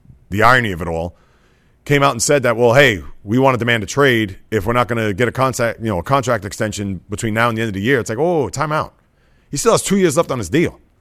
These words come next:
There's no way he's gonna try to take control of the situation to say, "You know what? I want what I want, and if I don't get it, I want out."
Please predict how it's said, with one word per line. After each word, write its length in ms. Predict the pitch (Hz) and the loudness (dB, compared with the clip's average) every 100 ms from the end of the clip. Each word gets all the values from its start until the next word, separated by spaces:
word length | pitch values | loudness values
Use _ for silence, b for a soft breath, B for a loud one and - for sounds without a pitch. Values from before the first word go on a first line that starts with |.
| _ _ _ _ _ - | _ _ _ _ _ -4
There's 160 | 170 165 | -4 0
no 120 | 185 | 2
way 220 | 185 160 | 2 2
he's 160 | 175 156 | 0 -2
gonna 180 | 151 | -4
try 260 | 127 147 139 | -2 0 0
to 240 | 131 117 98 | 0 -2 -2
take 180 | 156 | -4
control 280 | 123 107 151 | -4 -2 0
of 60 | 131 | 0
the 60 | |
situation 640 | - 110 107 107 98 107 95 | -4 -6 -4 -4 -4 -8 -8
to 120 | 95 | -8
say, 320 | 120 110 110 | -4 -2 -2
"You 140 | 95 | -4
know 100 | 117 | -2
what? 260 | 120 127 - _ _ _ _ | 0 -2 -4 _ _ _ _
I 120 | 120 123 | 2 2
want 160 | 127 | 2
what 100 | 117 | 0
I 80 | 107 | 0
want, 220 | 120 127 | 0 0
and 80 | 104 | -2
if 80 | 95 | -4
I 60 | |
don't 120 | 113 98 | -2 0
get 160 | 117 | 0
it, 80 | 107 | -2
I 80 | 95 | -4
want 180 | 101 98 | -4 -2
out." 240 | 92 - | -4 -4